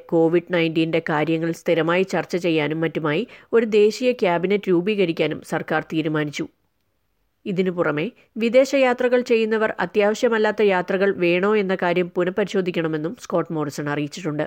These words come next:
വിദേശത്തേക്ക് യാത്ര ചെയ്യുന്നവർക്ക് യാത്രയ്ക്കുള്ള മുന്നറിയിപ്പ് Level ത്രീ ആക്കി ഉയർത്തിയിട്ടുണ്ടെന്നും അദ്ദേഹം അറിയിച്ചു.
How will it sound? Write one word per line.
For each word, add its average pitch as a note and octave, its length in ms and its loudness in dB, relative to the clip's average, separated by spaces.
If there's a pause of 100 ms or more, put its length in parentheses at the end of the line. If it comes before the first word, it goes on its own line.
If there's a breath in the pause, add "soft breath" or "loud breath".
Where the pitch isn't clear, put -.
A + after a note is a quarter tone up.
(1040 loud breath)
വിദേശത്തേക്ക് D#3+ 680 0
യാത്ര D#3 360 0
ചെയ്യുന്നവർക്ക് D#3 680 -2 (260 loud breath)
യാത്രയ്ക്കുള്ള B3+ 560 0
മുന്നറിയിപ്പ് G#3+ 680 0 (180)
Level G3 260 2
ത്രീ A3+ 320 0
ആക്കി G#3 340 -2
ഉയർത്തിയിട്ടുണ്ടെന്നും F#3+ 920 0
അദ്ദേഹം D#3 340 -4
അറിയിച്ചു. D3+ 360 -4